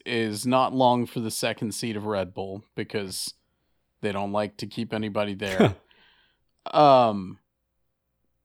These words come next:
Speaker 1: wouldn't the funniest thing to happen be for George Russell to end up at Red Bull?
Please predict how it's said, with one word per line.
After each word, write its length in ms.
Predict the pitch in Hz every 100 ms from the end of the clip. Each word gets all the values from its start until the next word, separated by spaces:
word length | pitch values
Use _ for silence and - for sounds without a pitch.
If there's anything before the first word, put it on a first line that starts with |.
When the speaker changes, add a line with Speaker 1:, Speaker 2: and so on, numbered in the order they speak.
| _ _ _ _
Speaker 1:
wouldn't 720 | 131 113 139 214 254 226 165
the 120 | 156 147
funniest 680 | - 226 254 226 131 -
thing 240 | - 117 110
to 80 | 107
happen 640 | 110 98 - 98 104 131 _ _ _ _ _ _ - 117
be 200 | 143 139
for 220 | - 139
George 360 | 127 147 135 131
Russell 420 | 151 151 147 113
to 120 | 120
end 220 | 104 110 101
up 140 | 92
at 80 | 101
Red 280 | 98 95 98
Bull? 260 | 92 -